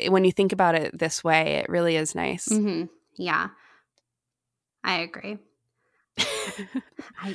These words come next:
Speaker 2: totally
Speaker 1: Okay, some more monsters, like the Rathtars. I know we both don't love the Rathtars.
Speaker 2: Don't love, I don't love the Rathtar sequence. It's nothing against the Rathtars themselves. Like, I'm sure they're so monstrous in their own right. I just, I like how they kind of roll around.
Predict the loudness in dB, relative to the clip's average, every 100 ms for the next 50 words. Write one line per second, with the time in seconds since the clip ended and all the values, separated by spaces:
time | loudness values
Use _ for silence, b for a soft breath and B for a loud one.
0 | -8 -4 0 4 6 10 12 12 12 10
1 | 6 2 2 4 2 2 0 2 6 8
2 | 8 4 2 4 4 4 4 4 2 -2
3 | 2 4 4 2 0 2 4 4 4 4
4 | 8 6 4 0 2 4 4 2 0 -2
5 | -6 0 4 4 4 6 6 6 4 -2
6 | -2 -6 -8 -6 -8 -8 -2 2 4 4
7 | 4 4 6 6 6 4 2 2 4 6
8 | 6 4 -2 -4 -4 -2 -2 -2 -6 B
9 | B B B -4 8 8 12 10 8 4
10 | 2 4 2 4 4 4 6 6 4 2
11 | -2 -4 -6 -6 -8 -10 -14 -16 _ _
12 | B B B -4 0 0 4 6 6 6
13 | 6 8 8 8 6 4 2 -2